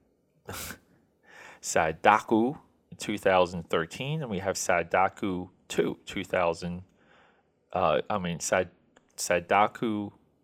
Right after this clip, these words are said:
is two thousand and twelve. What am I saying? The-, these are names of the Razin timeline Ring movies.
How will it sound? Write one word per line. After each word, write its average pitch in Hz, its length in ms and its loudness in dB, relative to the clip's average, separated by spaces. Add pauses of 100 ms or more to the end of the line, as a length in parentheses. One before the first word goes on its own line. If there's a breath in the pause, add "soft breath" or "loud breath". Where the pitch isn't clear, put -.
is 82 300 -4
two - 180 -10
thousand - 540 -2
and - 160 -16
twelve. 131 280 4
What 120 200 6
am 120 100 0
I 101 80 4
saying? 80 300 -4
The-, 101 180 -4
these 98 260 -8
are 95 140 0
names 90 540 -4
of 85 320 2
the 82 380 -6 (280 loud breath)
Razin 85 380 0
timeline 76 580 -4 (160)
Ring 92 320 -4 (100)
movies. - 380 -12